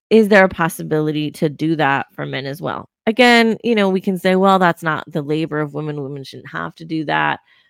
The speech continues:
But I also didn't think it was really powerful to use manipulative tactics to then, like, it was just weird. I don't know. I just, I don't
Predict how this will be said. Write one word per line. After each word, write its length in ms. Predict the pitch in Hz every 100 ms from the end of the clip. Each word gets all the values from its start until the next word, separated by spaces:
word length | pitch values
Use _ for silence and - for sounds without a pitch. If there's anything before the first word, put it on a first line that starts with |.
| _ _ _ _ _ _
But 400 | 185 170 165 - _ _ _ _ _ _ _
I 140 | 180 190
also 340 | 170 190 269
didn't 300 | 196 180 175
think 200 | 180 170
it 80 | 156
was 220 | 151 160
really 920 | 156 170 175 165 165 156 151 147 - - _ _ _ _ _
powerful 720 | - 143 160 160 156 151 143
to 160 | - 156
use 460 | 147 151 151 143
manipulative 800 | 143 139 151 156 156 160 147 139
tactics 800 | - 143 135 - 180 175 - - -
to 100 | 202
then, 420 | 202 208 208 202 -
like, 180 | 233 254
it 80 | 320
was 160 | 330 302
just 180 | 330 254
weird. 360 | 262 254 156 -
I 60 | 277
don't 180 | 262 226
know. 260 | 190 151
I 100 | -
just, 300 | 196 254 - _
I 80 | 247
don't 200 | 311 185